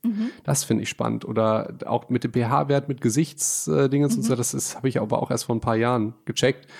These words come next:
Speaker 2: dass man anscheinend wohl das Gesicht nicht mit Handseife wäscht.
Speaker 1: Mhm.
Speaker 2: So,
Speaker 1: Weil
Speaker 2: warum
Speaker 1: der
Speaker 2: denn das?
Speaker 1: Wir haben eine, äh, sogenannte, also einen P-H-Wert, das heißt,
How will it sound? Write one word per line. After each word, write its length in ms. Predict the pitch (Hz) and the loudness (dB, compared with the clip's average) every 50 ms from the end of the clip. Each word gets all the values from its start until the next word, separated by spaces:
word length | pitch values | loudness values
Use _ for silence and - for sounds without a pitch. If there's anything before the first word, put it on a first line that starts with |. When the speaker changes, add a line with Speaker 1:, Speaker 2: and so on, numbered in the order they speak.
| - - - - | -20 -20 -10 -4
Speaker 2:
dass 200 | 131 120 - - | -2 -2 0 2
man 140 | 120 120 - | 0 0 0
anscheinend 580 | 120 107 - - - 117 139 165 185 196 - | -2 -6 -4 0 2 4 4 6 4 2 2
wohl 400 | 117 113 117 143 170 202 226 226 | 0 2 4 6 6 8 8 6
das 200 | 165 139 135 139 | 6 4 2 2
Gesicht 360 | - 127 107 131 175 180 - - | 0 0 2 2 0 0 0 2
nicht 220 | 139 160 160 - | 2 2 4 4
mit 160 | 180 180 170 | 2 2 4
Handseife 600 | 175 175 196 214 202 - 117 110 110 107 - 110 107 | 4 2 2 2 0 0 2 2 2 0 -2 -4 -2
wäscht. 360 | 104 98 - - - - _ - | 0 -2 -2 -4 -10 -14 _ -6
Speaker 1:
Mhm. 360 | - 202 196 196 208 233 339 - - - _ _ | 0 2 2 2 2 0 -2 -4 -8 -20 _ _
Speaker 2:
So, 280 | _ - 120 104 101 131 _ _ - | _ -4 -4 -4 -4 -6 _ _ -12
Speaker 1:
Weil 220 | 165 170 170 170 | -6 -4 -2 0
Speaker 2:
warum 240 | - 170 165 156 151 | 0 0 0 0 0
Speaker 1:
der 80 | 127 - | -2 -2
Speaker 2:
denn 60 | 127 | -2
das? 260 | 143 170 151 - - - - - - - - - - - - _ _ _ _ _ - | -4 -4 -6 -8 -10 -14 -20 -20 -20 -20 -20 -20 -20 -20 -20 _ _ _ _ _ -4
Speaker 1:
Wir 140 | 196 196 | -2 0
haben 340 | 190 208 220 226 220 214 196 - - _ - | 2 2 2 2 -2 -2 -4 -8 -12 _ -6
eine, 720 | - 190 190 190 190 190 185 185 185 185 180 180 175 - - - _ | -4 -2 -2 -2 -2 -4 -4 -4 -4 -4 -4 -6 -8 -10 -14 -16 _
äh, 280 | - - - _ - 165 - _ | -20 -20 -20 _ -20 -20 -20 _
sogenannte, 420 | - 170 - 196 196 190 202 190 | -12 -10 -6 -4 -2 -2 0 0
also 160 | 180 185 170 175 | 0 -2 -2 -2
einen 160 | 160 175 170 | -4 -4 -6
P-H-Wert, 880 | - - 180 180 175 190 196 214 233 214 214 220 226 247 247 - - | -8 -10 -12 -8 -2 0 0 2 0 0 -2 -4 -4 -4 -8 -10 -12
das 160 | - 175 - - | -12 -10 -8 -6
heißt, 380 | 185 175 180 - - - - | -6 -6 -6 -8 -10 -12 -14